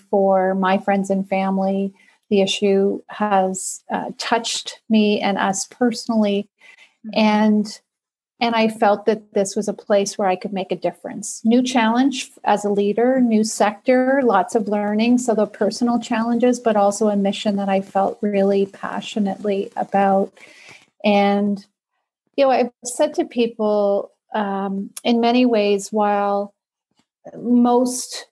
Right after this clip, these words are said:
Speaker 1: see the shift from gender equality and, and advocacy in that area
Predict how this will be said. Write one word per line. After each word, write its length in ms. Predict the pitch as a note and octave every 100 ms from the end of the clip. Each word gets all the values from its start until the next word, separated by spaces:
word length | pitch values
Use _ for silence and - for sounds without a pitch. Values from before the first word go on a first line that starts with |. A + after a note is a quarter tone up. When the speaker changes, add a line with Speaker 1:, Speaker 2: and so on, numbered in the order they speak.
| _
Speaker 1:
see 680 | - - B3+ A#3+ A#3+ A3+
the 200 | A3 G#3+
shift 520 | G#3+ - A3 A3 A3 -
from 280 | A3+ G#3
gender 380 | G3 G#3+ G#3 G3+
equality 920 | G#3 - G#3+ G3+ G#3+ G#3+ G#3 G3+ G3+ _ _ _ _ -
and, 240 | G#3+ G3 _
and 220 | A3+ A3 G#3
advocacy 680 | G3 G3+ A3 A3 A3 A3
in 140 | G3+ G3
that 220 | F#3+ F#3+ -
area 540 | G3 G3 G3+ G3 F#3+